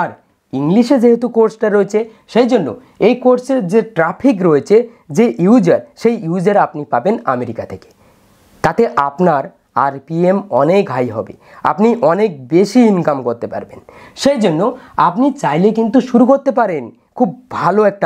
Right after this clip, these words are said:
আইডিয়া। এবার পরবর্তী স্টেপে দেখিয়ে দেবো A to Z কীভাবে আপনি আপলোড করবেন, কীভাবে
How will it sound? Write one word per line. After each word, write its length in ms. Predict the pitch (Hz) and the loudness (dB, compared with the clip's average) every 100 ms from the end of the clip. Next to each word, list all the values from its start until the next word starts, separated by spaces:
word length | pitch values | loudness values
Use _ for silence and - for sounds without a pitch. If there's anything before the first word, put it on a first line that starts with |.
| 151 | -2
আইডিয়া। 260 | 131 123 - _ _ - | -4 -12 -20 _ _ -4
এবার 140 | 214 247 | -2 0
পরবর্তী 360 | 180 202 220 240 226 | 0 0 -2 -2 -2
স্টেপে 260 | - 208 247 - - _ - | -2 0 0 -2 -14 _ -4
দেখিয়ে 240 | 147 196 196 | 0 0 2
দেবো 120 | 170 156 | 2 0
A 40 | 131 | 0
to 60 | 139 | -2
Z 20 | 147 180 - | -2 -4 -2
কীভাবে 340 | 156 131 131 135 127 | 0 0 2 2 2
আপনি 160 | 113 120 117 117 | 2 -2 -2 -4
আপলোড 280 | - 127 131 - | 0 0 0 -2
করবেন, 280 | 120 139 196 185 | 0 0 -2 -4
কীভাবে 320 | 127 120 131 | -4 0 0